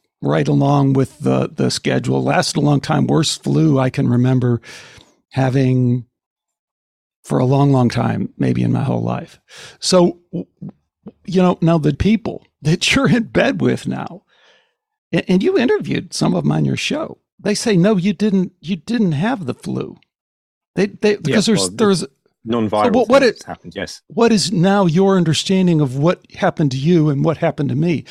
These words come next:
Speaker 1: since it wasn't viral?
Speaker 2: Well, I don't know. And I think this is one of the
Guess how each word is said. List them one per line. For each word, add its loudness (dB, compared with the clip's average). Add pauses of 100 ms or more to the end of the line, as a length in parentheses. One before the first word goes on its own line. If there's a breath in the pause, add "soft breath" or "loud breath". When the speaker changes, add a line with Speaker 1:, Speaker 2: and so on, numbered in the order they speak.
(140)
Speaker 1:
since -2
it -4
wasn't 0 (260 soft breath)
viral? -2 (120)
Speaker 2:
Well, 2
I 0
don't 2
know. 0
And -4
I -2
think -4
this -6
is -4
one -2
of -8
the -4